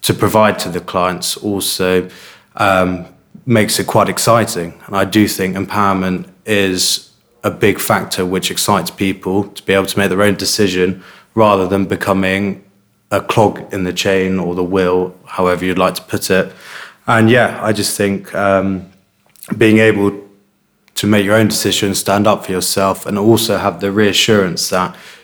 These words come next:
sometimes young, the younger people do make mistakes, and it's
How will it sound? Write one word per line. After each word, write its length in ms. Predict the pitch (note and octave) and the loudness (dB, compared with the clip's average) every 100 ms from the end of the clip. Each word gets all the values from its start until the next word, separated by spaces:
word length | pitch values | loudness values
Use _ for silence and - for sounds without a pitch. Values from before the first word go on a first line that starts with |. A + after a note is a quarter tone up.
| _ _ | _ _
sometimes 920 | - C#3 B2+ B2 A#2 G#2+ - - - _ | 0 4 4 4 4 4 0 -6 -12 _
young, 440 | A2 A2+ G#2+ F#2 - | 0 4 4 0 -4
the 100 | G#2 | 2
younger 240 | A2 G2 | 4 4
people 240 | - G2 | 2 0
do 160 | F#2+ A#2+ | 4 4
make 220 | G#2+ D#2 | 4 0
mistakes, 600 | - - - - - - - | -10 -10 -10 -8 -8 -8 -8
and 140 | G2 | -6
it's 220 | F#2 - | -6 -6